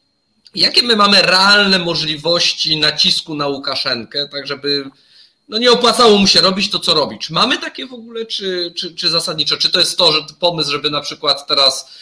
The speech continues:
masowo wesprzeć imigrację z Białorusi do Polski, Białorusinów do Polski, u-, udostępnienie łatwej, e, ła-, łatwej migracji stamtąd tutaj jako formę nacisku i destabilizacji tego kraju, czy,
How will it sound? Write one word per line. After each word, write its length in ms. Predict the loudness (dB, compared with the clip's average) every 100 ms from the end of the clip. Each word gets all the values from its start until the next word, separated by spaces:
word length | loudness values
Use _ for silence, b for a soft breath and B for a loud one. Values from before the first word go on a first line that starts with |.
| B -4
masowo 400 | 0 2 2 2
wesprzeć 500 | 2 2 2 0 0
imigrację 520 | -2 0 0 0 -2
z 80 | 0
Białorusi 800 | 2 2 2 0 0 -2 -6 -14 _ _ _ _ _ _ -6
do 100 | -4
Polski, 500 | 0 0 -2 -4 -6
Białorusinów 560 | -4 -4 -4 -8 -6 -6
do 80 |
Polski, 640 | -4 -6 -4 -6 -6 -10 -10
u-, 460 | -12 -14 -16 -14 -4
udostępnienie 500 | -2 -2 -4 -2 -2
łatwej, 520 | -2 0 2 2 -2 B B _
e, 40 | -10 -6 -6 -4
ła-, 220 | -6 -2
łatwej 340 | 0 2 2 2
migracji 460 | 2 2 2 0
stamtąd 480 | 0 0 2 0 0
tutaj 300 | -4 -2 -2
jako 280 | 0 -4 -6
formę 400 | -4 -2 2 2
nacisku 500 | 2 2 0 -2 -8
i 340 | -10 -14 -8 -4
destabilizacji 720 | -2 -2 -4 -4 -2 -4 -6
tego 200 | -8 -10
kraju, 400 | -10 -10 -10 -6
czy, 420 | -4 2 2